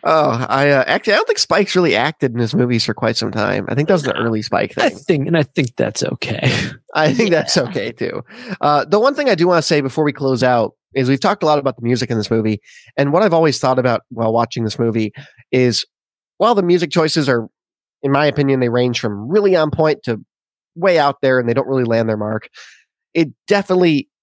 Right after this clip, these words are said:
Speaker 1: just is totally a movie that was about to open up to another movie in which Spike would go to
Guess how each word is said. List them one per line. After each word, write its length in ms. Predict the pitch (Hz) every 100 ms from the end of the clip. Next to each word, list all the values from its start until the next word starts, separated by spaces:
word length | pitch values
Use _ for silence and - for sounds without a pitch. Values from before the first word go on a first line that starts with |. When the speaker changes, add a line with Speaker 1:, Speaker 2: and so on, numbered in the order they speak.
| -
Speaker 1:
just 360 | 143 123 - - _ _ _ _ _ _ _ _
is 280 | 143 123 - - _ _ _ -
totally 600 | - - 214 190 180 156
a 40 |
movie 600 | 131 135 131 120 107 101 117
that 160 | 113 120
was 260 | 110 - - _ _
about 500 | 120 104 147 147 - -
to 100 | -
open 260 | 135 135
up 180 | 131 -
to 140 | 135 120
another 300 | 143 151 127
movie 400 | 123 110 113 110
in 240 | 120 117
which 240 | 120 -
Spike 380 | - - 127 120
would 180 | 123 104
go 300 | 135 127 131
to 500 | 120 131 117 113 110